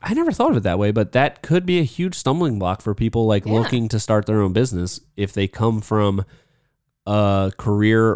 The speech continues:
Speaker 1: or a job where they have all these benefits. Like, they're gonna be starting from the ground up, and that, that can be scary.
Speaker 2: Yeah.
Speaker 1: So, huh,
Speaker 2: Definitely.
Speaker 1: didn't think of that. But I think we've covered health insurance enough.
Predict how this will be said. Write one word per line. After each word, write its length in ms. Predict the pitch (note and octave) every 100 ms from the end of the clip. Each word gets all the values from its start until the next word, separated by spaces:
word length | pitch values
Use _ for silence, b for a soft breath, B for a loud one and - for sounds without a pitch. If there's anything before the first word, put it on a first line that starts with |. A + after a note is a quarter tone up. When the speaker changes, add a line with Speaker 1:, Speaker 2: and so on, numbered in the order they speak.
| -
Speaker 1:
or 160 | G2+
a 100 | G2
job 380 | F#2 G2 G2 G2+
where 420 | G2 F#2+ F#2+ F#2+ - _ _
they 80 | A2+
have 200 | B2 C#3
all 80 | G2+
these 180 | F2+
benefits. 480 | - F2 F2 E2+ -
Like, 120 | F#2
they're 120 | F#2 G2
gonna 100 | G2
be 80 |
starting 360 | F#2 G2+ G2 F#2+
from 140 | F#2
the 80 | F#2
ground 340 | F2 F#2+ F#2+ F#2
up, 200 | A2+ E2+
and 100 | F2
that, 240 | F#2+ -
that 140 | - A2
can 80 |
be 60 | C3
scary. 440 | A2+ - - G2 - _
Speaker 2:
Yeah. 300 | G3 A#3+ E4+ - _ _ _ _
Speaker 1:
So, 300 | - G2+ F#2+ G2 -
huh, 120 | F#3+
Speaker 2:
Definitely. 400 | F#3+ D#4 - D#3+
Speaker 1:
didn't 160 | F3+ F#3
think 160 | C#3+
of 80 | A#2+
that. 260 | F#2+ G2 - b b b b b b
But 400 | - C3 B2+ - _
I 100 | F#3
think 180 | G3+ A#3
we've 160 | A#3 -
covered 300 | D#3 C#3+ B2+
health 240 | C3+ B2
insurance 480 | B2+ B2 A#2+ A#2 - -
enough. 560 | G#2+ A2 C3 C3+ C3